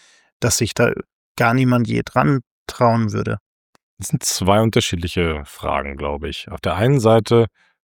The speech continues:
Speaker 2: das System, wie es jetzt ist, trägt sich selbst dadurch, dass halt, wie du gesagt hast, die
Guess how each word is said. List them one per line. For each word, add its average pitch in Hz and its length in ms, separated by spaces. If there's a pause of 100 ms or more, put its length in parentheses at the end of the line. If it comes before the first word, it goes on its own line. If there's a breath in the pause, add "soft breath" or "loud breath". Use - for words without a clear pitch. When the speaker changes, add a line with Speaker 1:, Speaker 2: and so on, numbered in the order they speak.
(300)
Speaker 2:
das 98 120
System, 120 440
wie 110 60
es - 180
jetzt 104 300
ist, - 440 (380)
trägt 113 320
sich - 240
selbst 95 480
dadurch, 87 300
dass - 180
halt, 85 240
wie 87 60
du 78 80
gesagt 82 380
hast, - 260 (500)
die 87 400